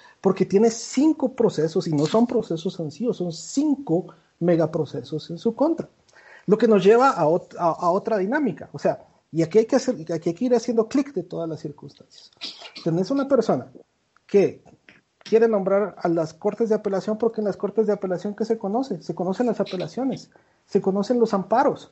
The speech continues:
¿no? Y para los que, para los que han conocido el litigio, que creo que ustedes dos han estado involucrados en el seguimiento de, de, de casos complejos, saben lo que es el litigio malicioso y saben cómo...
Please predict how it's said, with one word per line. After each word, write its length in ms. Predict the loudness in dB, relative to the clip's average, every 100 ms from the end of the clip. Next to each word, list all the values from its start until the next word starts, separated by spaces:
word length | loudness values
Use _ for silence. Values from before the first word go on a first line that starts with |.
| _
¿no? 320 | -2 -2 -4 -20 -20 -20 _
Y 180 | 2 2
para 260 | 2 0 0
los 180 | -4 -6
que, 220 | -4 -4 -4 -8 -8
para 160 | -4
los 140 | -4 -4
que 80 |
han 100 | -2
conocido 540 | 0 2 2 4 4 4
el 80 | 2
litigio, 440 | -2 -4 -4 -6
que 200 | -8 -12
creo 180 | -12 -8
que 80 | -4
ustedes 280 | 0 0
dos 160 | 0 -2
han 120 | -2
estado 260 | -2 0 0
involucrados 600 | 0 -2 0 2 0 -2
en 80 | -6
el 80 |
seguimiento 640 | -6 -8 -8 -10 -6 -2 -2
de, 100 | -2
de, 160 | -6
de 180 | -6 -6
casos 320 | -6 0 0
complejos, 580 | 2 0 2 2 2 0 -4 -20 -20 -6
saben 420 | -2 2 2 4
lo 120 | 2
que 160 | 0 -4
es 120 | 0
el 80 | 0
litigio 400 | 0 -4 -6 -4
malicioso 460 | -4 -6 -6 -2
y 60 | -2
saben 320 | 0 2 0
cómo... 640 | 0 2 2 2 -2 -4